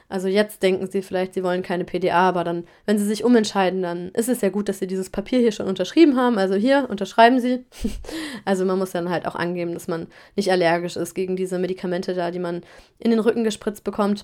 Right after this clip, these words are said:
Auf jeden Fall hab ich diesem Anästhesisten nicht erzählt, dass ich eigentlich eine Hausgeburt plane. <laughs> Muss man eh aufpassen, wem man sowas erzählt in Frankreich. Also auch in Deutschland ist es ja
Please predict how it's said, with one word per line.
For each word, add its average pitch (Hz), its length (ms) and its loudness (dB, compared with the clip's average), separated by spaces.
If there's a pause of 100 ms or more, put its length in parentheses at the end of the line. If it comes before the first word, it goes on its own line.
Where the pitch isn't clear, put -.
Auf 220 200 -2
jeden 233 180 4
Fall 202 480 2
hab 214 140 0
ich 214 100 -2
diesem 202 240 0
Anästhesisten 202 560 -2
nicht 208 140 0
erzählt, 190 260 -4
dass 185 180 -4
ich - 60 -10
eigentlich 185 240 -6
eine 185 80 -4
Hausgeburt 180 460 -4
plane. 196 420 -2
<laughs> - 280 -14 (420)
Muss 240 100 -2
man 247 140 2
eh 240 140 4
aufpassen, 208 500 0
wem 214 120 2
man 214 140 0
sowas 196 220 2
erzählt 220 380 2
in 240 100 -2
Frankreich. 262 600 0 (300)
Also 202 140 0
auch 226 140 4
in 220 100 0
Deutschland 247 500 4
ist 233 120 -10
es 220 120 -8
ja 208 380 2